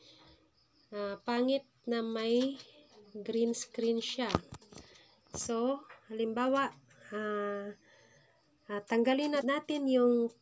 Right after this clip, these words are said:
kulay green. Pupunta lang tayo dito sa chroma key. So, saan ba yung chroma key na yan? Ito yung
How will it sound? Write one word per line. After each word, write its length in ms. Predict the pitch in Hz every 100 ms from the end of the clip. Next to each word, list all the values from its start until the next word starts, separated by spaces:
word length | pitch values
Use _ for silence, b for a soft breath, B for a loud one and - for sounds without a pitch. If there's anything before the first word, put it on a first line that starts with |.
| _
kulay 400 | - 302 320 330
green. 640 | 233 220 208 208 220 240 - _ _ _ - b b b b b _
Pupunta 480 | 247 247 247 247 240
lang 240 | 240 240
tayo 300 | 247 240 247
dito 340 | 233 233 - 240
sa 220 | - 247
chroma 500 | - - 208 202 202 -
key. 460 | - 208 175 175
So, 320 | - - 202
saan 340 | 226 - 226 233
ba 80 | 233
yung 180 | 233 233
chroma 380 | 233 240 233 233
key 260 | - 240
na 80 | 240
yan? 380 | 254 269 240 185
Ito 560 | 170 180 - - 226 240
yung 480 | 233 226 240 285